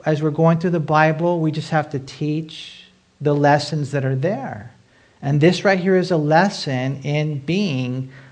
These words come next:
unequally yoked. How we need to be careful about whom we marry. You know, that person that you're interested in,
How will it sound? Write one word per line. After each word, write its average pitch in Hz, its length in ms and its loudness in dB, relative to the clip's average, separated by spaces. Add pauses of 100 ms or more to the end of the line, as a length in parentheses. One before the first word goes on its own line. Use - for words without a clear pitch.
(140)
unequally 143 1040 0
yoked. 127 840 -2 (640)
How 190 120 10
we 208 100 10
need 233 140 8
to 254 80 4
be 208 120 6
careful 233 540 6
about 175 360 6
whom 208 420 4
we 170 140 4
marry. 185 640 4 (580)
You 214 80 0
know, 226 80 6
that 285 240 4
person 254 460 2
that 170 240 -2
you're 208 100 4
interested 185 600 0
in, 117 340 -2